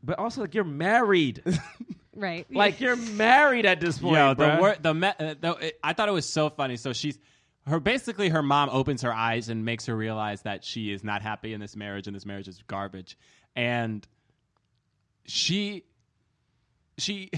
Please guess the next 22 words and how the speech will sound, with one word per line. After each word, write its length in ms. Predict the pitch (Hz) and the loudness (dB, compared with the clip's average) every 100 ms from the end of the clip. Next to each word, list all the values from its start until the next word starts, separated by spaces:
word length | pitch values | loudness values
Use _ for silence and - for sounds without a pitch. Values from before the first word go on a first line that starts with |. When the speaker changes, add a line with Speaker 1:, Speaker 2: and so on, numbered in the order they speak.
| 120 165 135 _ | -10 -12 -16 _
Speaker 3:
<laughs> 400 | _ _ _ _ - | _ _ _ _ -10
you 120 | - 131 | -6 -6
know, 160 | 139 120 _ _ _ _ _ _ _ - | -6 -8 _ _ _ _ _ _ _ -8
what, 420 | 160 185 220 - | 0 2 0 -2
sees 320 | - 247 269 | -4 -4 -2
him, 400 | 220 214 185 170 - _ | 0 0 -2 -6 -14 _
uh, 520 | 143 123 120 113 110 101 - 147 - _ - | -4 -2 0 -2 -2 -6 -10 -16 -16 _ -10
watching 460 | 143 165 160 151 | -4 -2 -2 -4
Jeopardy, 600 | 127 131 131 113 98 101 117 _ - - - | -2 -2 0 -4 -6 -10 -16 _ -18 -14 -4
uh, 480 | 127 120 117 110 104 | -2 0 -2 -4 -8
Speaker 2:
<laughs> 40 | _ _ _ | _ _ _
Oh, 40 | 185 | -2
Speaker 3:
and 400 | 147 147 143 139 | 2 2 2 -2
Speaker 2:
yeah. 80 | - | -8
Speaker 3:
I 60 | 160 | -12
forgot 280 | 247 302 165 | -6 -6 -2
what 160 | 240 | -4
exactly, 480 | 302 - 240 226 196 - | -4 -4 -6 -6 -8 -6
I 60 | 147 | -10
forgot 240 | - 277 | -4 -4
what 140 | 269 | -4
it 120 | 190 | -6